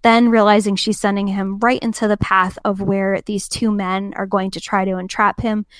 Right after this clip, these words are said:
she convinces him to surrender himself to their father, Mister Edward, we just learned that's his name,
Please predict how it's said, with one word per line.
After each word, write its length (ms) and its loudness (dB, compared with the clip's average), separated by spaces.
she 200 -2
convinces 540 0
him 300 -6
to 120 -10
surrender 500 0
himself 640 -2
to 340 -2
their 120 -2
father, 480 4
Mister 360 4
Edward, 500 2
we 80 0
just 220 -2
learned 200 -2
that's 160 -6
his 180 -4
name, 300 2